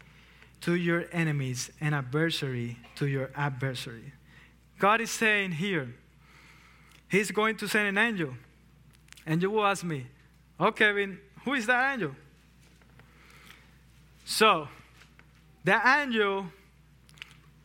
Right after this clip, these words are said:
is Christ. It's like we, we define it as a Christophany.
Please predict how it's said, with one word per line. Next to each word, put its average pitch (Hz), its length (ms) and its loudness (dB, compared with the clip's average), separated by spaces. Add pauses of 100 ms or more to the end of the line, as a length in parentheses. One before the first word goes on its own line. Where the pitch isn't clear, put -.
(600)
is 208 380 2 (100)
Christ. 214 680 0 (920)
It's 190 220 -2
like 202 220 2 (500)
we, 226 320 0
we 202 200 -4
define 208 320 2
it 202 40 4
as 190 160 0
a 175 80 -4 (180)
Christophany. 196 920 -2